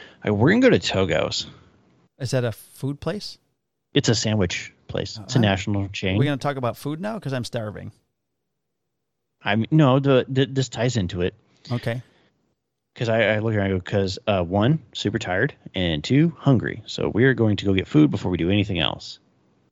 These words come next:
Speaker 1: Drive. We're driving down the street, and I look down at my phone for a second, and she goes, "Oh my God." She goes, "That's a naked lady."
Speaker 2: Where? Where?
Speaker 1: And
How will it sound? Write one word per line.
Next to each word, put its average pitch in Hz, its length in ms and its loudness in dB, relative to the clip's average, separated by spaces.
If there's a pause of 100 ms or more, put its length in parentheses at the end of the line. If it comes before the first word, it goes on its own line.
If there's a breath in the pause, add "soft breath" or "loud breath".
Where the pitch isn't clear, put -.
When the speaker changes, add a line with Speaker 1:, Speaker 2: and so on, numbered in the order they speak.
Speaker 1:
Drive. 55 340 -2 (880)
We're 104 80 0
driving 98 260 0
down 95 160 0
the 87 60 -2
street, 98 340 -2 (120)
and - 140 -12 (600 soft breath)
I 104 180 0 (340)
look 95 180 0
down 95 160 2
at 80 80 2
my 80 80 0
phone 90 260 -2
for 95 120 -6
a 92 40 -4
second, 104 220 0
and 92 80 -6
she - 140 -4
goes, 85 120 -4 (240)
"Oh 107 120 2
my 87 200 -2
God." 113 520 0 (280)
She - 120 -14
goes, - 100 -16 (220)
"That's 120 280 0
a 87 80 -2
naked 92 460 0
lady." 85 400 -4 (1400 loud breath)
Speaker 2:
Where? 233 280 8
Where? 247 260 6
Speaker 1:
And 98 120 4